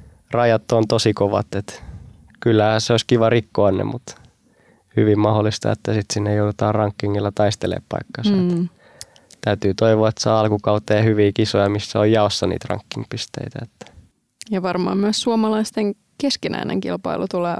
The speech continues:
Speaker 2: olemaan
Speaker 1: Joo,
Speaker 2: aika
Speaker 1: ihan
Speaker 2: kovaa.
Speaker 1: varmasti. Että kyllä mä luulen, että valintakelpoisia tulee olemaan enemmänkin kuin se
Speaker 2: Mm.
Speaker 1: kolme, mitä nyt te otettaisiin.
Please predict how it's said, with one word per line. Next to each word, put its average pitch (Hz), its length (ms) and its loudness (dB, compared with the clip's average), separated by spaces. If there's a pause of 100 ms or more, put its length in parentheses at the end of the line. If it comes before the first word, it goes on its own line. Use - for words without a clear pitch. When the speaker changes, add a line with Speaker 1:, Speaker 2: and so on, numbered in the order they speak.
Speaker 2:
olemaan 175 240 0
Speaker 1:
Joo, 113 260 4
Speaker 2:
aika 107 40 4 (100)
Speaker 1:
ihan 117 120 4
Speaker 2:
kovaa. 101 120 4
Speaker 1:
varmasti. 101 440 0
Että - 120 -4
kyllä 98 160 2
mä 104 120 4
luulen, 101 240 4
että 98 140 -2
valintakelpoisia 92 800 -2
tulee 95 280 0
olemaan 95 240 0
enemmänkin 98 500 -4
kuin - 100 -12
se - 140 -8
Speaker 2:
Mm. 170 440 -2 (560)
Speaker 1:
kolme, 95 360 2
mitä 98 320 -4
nyt 101 200 -6
te 104 120 -4
otettaisiin. - 600 -10